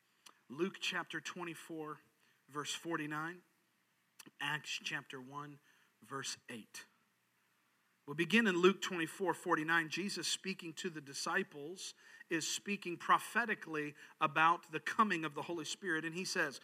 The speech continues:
"Behold, I send the promise of my Father upon you. But tarry," or wait, "in the city of Jerusalem until you are endued with power from on high.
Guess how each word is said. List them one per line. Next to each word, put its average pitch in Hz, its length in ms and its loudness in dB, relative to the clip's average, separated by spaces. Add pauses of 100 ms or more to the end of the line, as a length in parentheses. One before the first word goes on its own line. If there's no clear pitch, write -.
(220)
"Behold, 202 720 4 (220)
I 175 160 10
send 208 440 2
the 165 60 -4
promise 254 640 8
of 196 260 2
my 190 180 6
Father 165 680 2 (320)
upon 175 460 0
you. 143 360 -6 (1040)
But 156 540 8 (340)
tarry," 208 800 4 (220)
or 120 120 -12
wait, 151 500 -6 (240)
"in 160 100 -6
the 156 80 -8
city 208 300 4
of 170 80 2
Jerusalem 165 680 2 (200)
until 165 340 2
you 185 200 2
are 160 200 10
endued 202 800 0 (260)
with 170 300 -2
power 156 600 2 (320)
from 160 320 -6
on 151 180 0
high. 135 540 -4